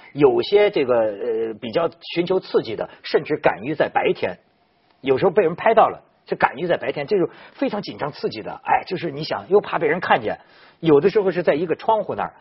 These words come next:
准备好了，咔，窗户打开，就这么弄，然后两个人获得的那种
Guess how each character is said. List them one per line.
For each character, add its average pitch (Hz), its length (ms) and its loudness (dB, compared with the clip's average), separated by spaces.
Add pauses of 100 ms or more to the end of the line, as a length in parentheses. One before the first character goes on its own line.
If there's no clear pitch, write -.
(180)
准 135 160 0
备 202 120 2
好 - 200 -6
了， 101 240 -6
咔， - 420 -6
窗 180 180 -6
户 170 60 -8
打 - 180 -10
开， 135 300 0 (500)
就 202 120 -2
这 190 120 4
么 160 60 2
弄， 165 180 0
然 196 120 4
后 214 80 2
两 151 220 2
个 180 80 0
人 180 120 2
获 - 240 2
得 127 120 0
的 165 80 0
那 165 140 0
种 90 240 -6